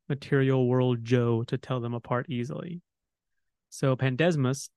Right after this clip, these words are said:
is the first layer, so it's naturally the most traveled of the four, though that's not saying a whole lot. It's also marginally the least inhospitable. <laughs>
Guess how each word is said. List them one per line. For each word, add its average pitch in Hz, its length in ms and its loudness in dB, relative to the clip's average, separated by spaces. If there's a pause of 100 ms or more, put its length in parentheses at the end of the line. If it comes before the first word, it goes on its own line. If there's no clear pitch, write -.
(440)
is 139 180 2
the 127 100 0
first 123 360 2
layer, 120 320 0 (380)
so - 160 -2
it's 123 140 -4
naturally 131 400 0
the 123 100 -4
most 117 200 -6
traveled 117 460 -4
of 110 100 0
the 117 80 -4
four, 107 440 0 (180)
though 117 180 -2
that's 120 260 -8 (160)
not 131 240 -4
saying 120 280 -6
a 110 60 -4
whole 120 340 -2
lot. 131 280 -8 (680)
It's 143 160 -6
also 165 540 2
marginally 123 580 0
the 123 100 -2
least 139 520 -2
inhospitable. 135 1040 -2
<laughs> - 40 -18